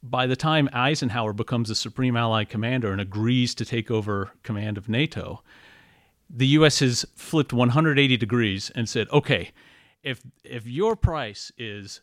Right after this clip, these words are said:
European economic integration, then we'll do that, and we'll press hard for that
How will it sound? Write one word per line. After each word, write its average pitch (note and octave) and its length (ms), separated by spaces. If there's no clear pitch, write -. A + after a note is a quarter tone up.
European C3+ 540
economic A#2 520
integration, G#2 640
then A#2+ 300
we'll F#3+ 240
do E3+ 360
that, G#2+ 440
and A#2+ 160
we'll D3 80
press D3+ 400
hard B2+ 340
for A2+ 120
that G2 260